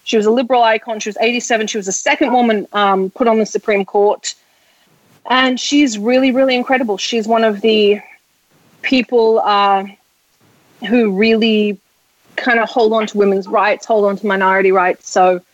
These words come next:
she's a huge loss, and we are <laughs> so screwed. Um, I'm gonna put up a link to that. Landon, is there anything you wanna say to everyone before we are done today?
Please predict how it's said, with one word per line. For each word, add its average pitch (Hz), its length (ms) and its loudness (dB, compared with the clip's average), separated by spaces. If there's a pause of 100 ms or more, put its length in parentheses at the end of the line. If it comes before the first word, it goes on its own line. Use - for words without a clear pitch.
(320)
she's 240 220 0
a 233 40 2
huge 240 360 0
loss, 214 400 0
and 190 680 -4 (400)
we 208 140 4
are - 60 0
<laughs> - 160 -6
so 233 180 2
screwed. 180 480 -2 (560)
Um, 240 500 -2 (680)
I'm 226 160 -2
gonna 233 160 -8
put 240 100 -2
up 214 80 -4
a 226 60 -8
link 214 220 -10
to 214 80 -8
that. 208 260 0 (260)
Landon, 285 360 0
is 262 120 -4
there 269 160 0
anything 294 380 0
you 269 80 2
wanna 262 100 0
say 247 220 -2
to 247 60 0
everyone 247 320 -2
before 233 220 -2
we 226 140 0
are 208 120 0
done 202 280 -2
today? 190 380 -6